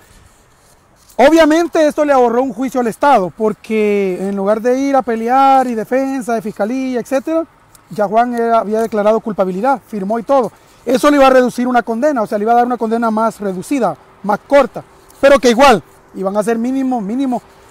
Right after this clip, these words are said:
veinte, treinta años, cuarenta años, quizás hasta cadena perpetua. La fiscalía, la fiscalía de, de, le, le propuso al juez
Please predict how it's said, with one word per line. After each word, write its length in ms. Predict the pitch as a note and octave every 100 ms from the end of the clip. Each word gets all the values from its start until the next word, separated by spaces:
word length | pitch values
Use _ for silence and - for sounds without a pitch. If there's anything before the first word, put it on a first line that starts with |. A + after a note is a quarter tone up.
| -
veinte, 320 | F#3 B3+ G3
treinta 320 | F3+ G#3+ G3
años, 220 | B3 B3+
cuarenta 280 | - G3+ G3+
años, 140 | B3 A3+
quizás 220 | F#3+ A3
hasta 140 | G3+
cadena 220 | G3 G3+ G#3+
perpetua. 440 | F#3 C4 - E3 - - - - - - - -
La 120 | A#3
fiscalía, 840 | A#3 A#3 B3+ C4 F4+ E4 C4 C4+ A#3+ _
la 100 | G#3
fiscalía 720 | G3+ G#3 A3 G#3+ A#3+ C4 C4
de, 400 | B3 A#3 A3 G#3+
de, 240 | F#3+ G#3 G#3+
le, 200 | G#3+ A3
le 140 | G#3+
propuso 400 | G3+ G3 A#3 C4+
al 100 | B3
juez 400 | - B3+ D4 -